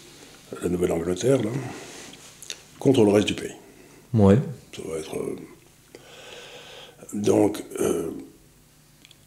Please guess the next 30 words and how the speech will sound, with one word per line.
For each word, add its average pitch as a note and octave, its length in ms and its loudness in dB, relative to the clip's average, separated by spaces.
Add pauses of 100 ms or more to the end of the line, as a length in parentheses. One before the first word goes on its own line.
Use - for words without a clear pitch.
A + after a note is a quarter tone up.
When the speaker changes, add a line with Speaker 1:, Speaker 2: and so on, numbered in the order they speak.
(100)
Speaker 1:
alors F#2 240 0
là, G2 180 4
il F#2 80 2
faut F#2+ 160 -2
faire F#2+ 220 0
une F#2+ 80 2
différence. A2+ 680 4
Vous G#2 80 0
avez G#2+ 160 4
la G#2 120 4
Chambre A2 420 6
des G2+ 80 4
représentants, B2+ 960 2 (380)
c'est-à-dire - 320 -8
la D2+ 80 -8
Chambre D#2 320 -4
basse, B2 280 0
en - 20 -6
quelque D#2 280 -12
sorte, C3 280 -6 (1300)
qui G2+ 400 0
est, F#2+ 100 2 (540)
qui G2+ 160 -2
est F#2+ 160 -2
élue, A2+ 560 8
en G2 120 4
quelque G2 340 0
sorte, A#2+ 480 4
euh, E2 260 0 (1900)
euh, - 40 -6